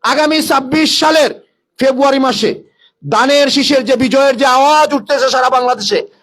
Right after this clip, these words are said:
টেকনাফ থেকে তেতুলিয়া, সদরের এ প্রান্ত থেকে ও প্রান্ত,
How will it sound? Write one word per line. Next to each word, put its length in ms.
টেকনাফ 360
থেকে 220
তেতুলিয়া, 520
সদরের 460
এ 100
প্রান্ত 340
থেকে 200
ও 100
প্রান্ত, 340